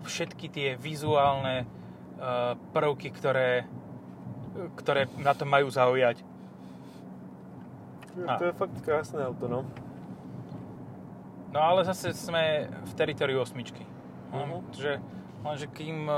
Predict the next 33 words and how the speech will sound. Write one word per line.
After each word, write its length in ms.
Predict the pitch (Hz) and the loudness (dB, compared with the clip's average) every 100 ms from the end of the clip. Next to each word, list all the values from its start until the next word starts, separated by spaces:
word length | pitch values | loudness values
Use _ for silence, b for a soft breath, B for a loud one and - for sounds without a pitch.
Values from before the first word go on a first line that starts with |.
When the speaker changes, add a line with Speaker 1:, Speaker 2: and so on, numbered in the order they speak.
| 143 | 4
Speaker 1:
Lexus 300 | 143 151 - | 4 2 -4
kúpiš 520 | - 156 - 143 - | -6 -6 -4 -6 -6
za 180 | 123 131 131 131 127 127 | 2 6 6 6 2 -2
s-, 180 | 123 - - - - - - | -6 -10 -8 -8 -10 -12 -4
päť, 180 | 147 135 | -4 -2
e, 100 | 139 135 147 139 135 131 127 | -10 -6 -4 -2 -2 -4 -6
päť 160 | - 147 | -4 -4
litrovým 340 | 143 143 139 135 | -4 -2 -2 -2
osemvalcom 600 | 135 147 135 131 - 131 | -4 0 4 2 0 -6
za 280 | 123 123 123 B B B - | 2 4 4 B B B -16
sto 180 | - | -2
dvadsať, 380 | 135 131 131 151 139 | 4 6 6 0 2
tak, 220 | 135 127 - - | 2 2 -4 -12
e, 260 | - 123 123 | -8 -6 -2
na 140 | 143 | -2
to, 100 | 131 | 0
aby 160 | 135 135 | -2 -2
si 80 | |
mal 160 | 147 131 | -4 -2
M 80 | 135 | -2
osem 180 | 131 143 | -4 -8
sto 120 | 131 | -10
päťdesiat 360 | 131 139 123 127 | -8 -8 -8 -8
kujíčko 320 | 139 131 - | -8 -8 -6
nejako 240 | 131 127 | -6 -4
rozumne 260 | 135 127 131 | -6 -6 -6
vybavenú, 380 | 127 127 123 127 | -2 0 2 0
potrebuješ 320 | 127 131 - | -2 -2 -2
sto 100 | 123 | -2
tridsať, 300 | 123 - - | -4 -4 -4
sto 120 | - - | -4 -4
štyridsať 380 | - - - - | -4 -6 -6 -6
tisíc. 300 | - - | -6 -6